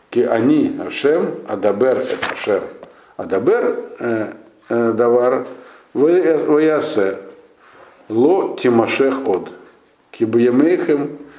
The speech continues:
бейдамери адабер давар ваяситив ну Ашем Элоким». Уж прямо настолько конкретно он сейчас все это говорит, что уже никак не,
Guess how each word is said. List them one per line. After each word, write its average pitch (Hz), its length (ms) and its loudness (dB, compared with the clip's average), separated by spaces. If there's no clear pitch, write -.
бейдамери 120 720 2
адабер 98 540 0
давар 110 500 0
ваяситив 95 800 -4
ну 101 380 -4
Ашем 90 280 -10
Элоким». - 360 -12
Уж 123 80 -8
прямо 160 320 2
настолько 120 360 0
конкретно 127 680 2
он - 100 -6
сейчас 95 160 -6
все 90 140 -6
это 76 160 -12
говорит, 80 200 -12
что 92 100 -12
уже 107 140 0
никак 127 320 0
не, 107 380 -4